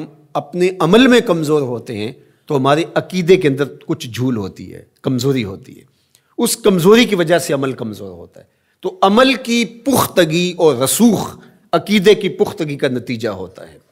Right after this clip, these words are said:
तो इसलिए सबसे पहले जो चीज़ें बयान फरमाई उनका ताल्लुक जुड़ा था अकायद से। अब दूसरी बात जो बिर की तशरीह करते हुए इरशाद फरमाया, "व आतल माल अला हुब्बिही ज़विल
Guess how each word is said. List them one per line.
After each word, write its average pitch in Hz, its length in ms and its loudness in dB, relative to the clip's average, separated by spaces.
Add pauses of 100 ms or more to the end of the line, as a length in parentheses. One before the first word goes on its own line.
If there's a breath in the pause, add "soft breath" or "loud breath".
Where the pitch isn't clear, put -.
(440 soft breath)
तो 151 60 0
इसलिए 143 340 0
सबसे 240 460 0
पहले 127 400 -4
जो 143 140 -2
चीज़ें 147 340 0
बयान 135 240 4
फरमाई 127 320 0
उनका 143 240 0 (200)
ताल्लुक 127 320 0
जुड़ा 135 240 0
था 131 120 -6 (120)
अकायद 120 340 0
से। 131 100 -6
अब 113 120 -6
दूसरी 190 380 -2
बात 127 300 2 (460 soft breath)
जो 135 200 0 (120)
बिर 185 220 4
की 190 180 -6
तशरीह 190 400 0
करते 143 300 -2
हुए 123 160 2
इरशाद 113 280 -2
फरमाया, 104 480 -6 (100)
"व 135 180 -2
आतल 156 380 2
माल 135 260 0
अला 120 220 2
हुब्बिही 113 460 -6 (600)
ज़विल 127 300 -2